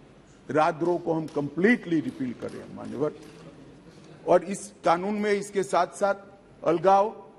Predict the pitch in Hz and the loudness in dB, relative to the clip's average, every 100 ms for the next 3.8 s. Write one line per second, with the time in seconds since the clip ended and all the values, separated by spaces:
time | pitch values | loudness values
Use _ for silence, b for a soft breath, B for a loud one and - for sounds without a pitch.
0 | - 165 147 185 190 185 165 170 165 185 | -8 -4 -2 -2 -2 -4 -4 -2 0 0
1 | 196 - - - - 127 156 170 196 208 | -2 -8 -18 -20 -14 -8 -2 2 2 0
2 | - - - - 139 147 151 185 185 190 | -6 -18 -20 -8 -6 -4 0 0 0 -2
3 | 147 156 147 185 185 165 190 | -2 -6 -4 -4 -4 -2 -2